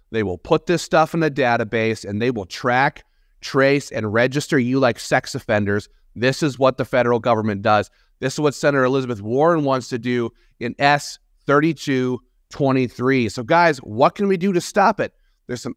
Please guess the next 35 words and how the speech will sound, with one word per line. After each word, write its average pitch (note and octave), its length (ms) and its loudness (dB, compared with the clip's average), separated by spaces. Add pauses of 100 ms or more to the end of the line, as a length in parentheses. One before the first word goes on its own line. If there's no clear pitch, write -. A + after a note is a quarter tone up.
action D#3+ 360 0
items D3 420 2
along B2 360 2
with D#3+ 140 0
this C#3 160 -4
video A2+ 560 0
in F3+ 140 0
the F3+ 80 0
comments, A#2+ 580 -2
in E3+ 100 -2
the F#3 80 4
description. A2+ 720 -4 (300)
You G#2+ 120 -8
can B2+ 140 -4
send C#3+ 260 2
your C#3+ 120 2
pre-written C3 400 0
email, B2+ 320 2
sign B2 260 0
your A#2 80 0
petition A#2+ 380 -4
against A#2 580 -2
this A#2 240 -2
legislation. A2+ 840 -2 (340)
But - 80 -8
one C3 160 0
of B2+ 60 0
the A#2+ 60 -2
biggest C#3+ 380 0
things D#3+ 220 -2
we C#3+ 100 -2
can C3 120 -8
do C#3 160 0
is B2 80 -2
simply D#3 540 -4